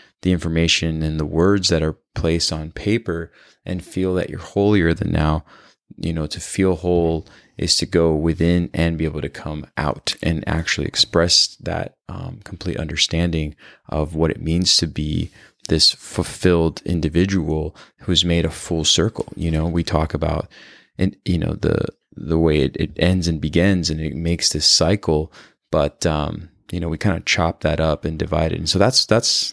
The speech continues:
that's currently my obsession with this card and with the whole deck itself, is that, wow, I cannot believe that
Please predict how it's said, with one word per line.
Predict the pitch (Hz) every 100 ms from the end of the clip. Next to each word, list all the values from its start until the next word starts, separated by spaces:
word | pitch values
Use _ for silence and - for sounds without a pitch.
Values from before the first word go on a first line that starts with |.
| -
that's | 123 - - - - _ -
currently | - 147 127 131
my | 107 101
obsession | 92 - 95 90 87 78
with | 76 -
this | 78 -
card | - 73 78 76 _ - - - -
and | 87 85 85 87
with | 87 - -
the | 78
whole | 82 78
deck | 76 78 73 - _ _ _ _
itself, | - - - 90 82
is | 85
that, | 71 - _ -
wow, | 76 78 78 80
I |
cannot | - 82 76 -
believe | 76 76 78 87
that | 78 80